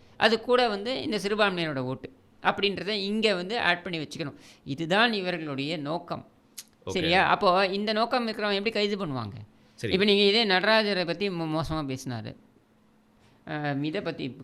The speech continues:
Speaker 1: கந்த சஷ்டி அவ்வளோ மோசமா பேசினாங்க. அவர் மேல கடந்த ஆட்சியின் போது.
Speaker 2: ம், ம், ம்.
Speaker 1: அப்பவே நான் சொன்னேன், அதுக்கு எதிர்மறை ஆற்றலாம், கைது பண்ணுங்க, ஆனா குண்டாஸ் போடாதீங்க,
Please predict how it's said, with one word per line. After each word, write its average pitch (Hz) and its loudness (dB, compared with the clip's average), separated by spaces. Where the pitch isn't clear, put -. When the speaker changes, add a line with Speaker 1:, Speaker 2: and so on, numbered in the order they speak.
Speaker 1:
கந்த 202 -2
சஷ்டி 151 -8
அவ்வளோ 165 4
மோசமா 160 -4
பேசினாங்க. 160 -4
அவர் 180 2
மேல 180 -2
கடந்த 175 2
ஆட்சியின் 151 -2
போது. 120 2
Speaker 2:
ம், 113 -6
ம், 110 -4
ம். 113 -4
Speaker 1:
அப்பவே 208 4
நான் 233 2
சொன்னேன், 196 -4
அதுக்கு 165 0
எதிர்மறை 240 2
ஆற்றலாம், 147 0
கைது 247 4
பண்ணுங்க, 147 -6
ஆனா 185 2
குண்டாஸ் 208 2
போடாதீங்க, 123 -2